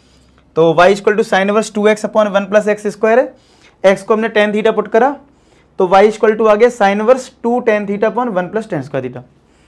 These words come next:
अच्छा, मैंने टैन theta क्यों रखा? आपको क्या करना है, अगर आपकी ट्रिग्नोमेट्री स्ट्रॉन्ग है, स्ट्रॉन्ग का मतलब ये नहीं कि ट्रिग्नोमेट्री पूरे क्वेश्चन आते हो,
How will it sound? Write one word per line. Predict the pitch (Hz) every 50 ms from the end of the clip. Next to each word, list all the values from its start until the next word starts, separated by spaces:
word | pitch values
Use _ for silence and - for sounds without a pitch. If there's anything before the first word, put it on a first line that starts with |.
| _ _ _ _ -
अच्छा, | 233 226 277 226
मैंने | 233 262 277
टैन | 285 - 240 233 247 240
theta | 240 226 277 269
क्यों | 277 247 226
रखा? | 196 - - - 139 131 - - - _ _ _ _ _ _ _ _ _ _ _ _ _ _ _ _ _ _ _ - -
आपको | 185 208 - - 294
क्या | - 285 269
करना | 240 247 220 262
है, | 277 277
अगर | 277 277
आपकी | 277 294
ट्रिग्नोमेट्री | 285 277 220 214 240 240 247 240 247 277 247
स्ट्रॉन्ग | - - - 190 190 196 185
है, | 170 170 165
स्ट्रॉन्ग | 147 - - 247 247 254 254
का | 269 269
मतलब | 262 269 247
ये | 247 254
नहीं | 277 269
कि | 269
ट्रिग्नोमेट्री | 214 233 214 226 226 226 208 240
पूरे | - - 208 214 214 214
क्वेश्चन | 214 214 - 202 180 - - 196
आते | 175 151 143 147 170
हो, | 190 247 277 -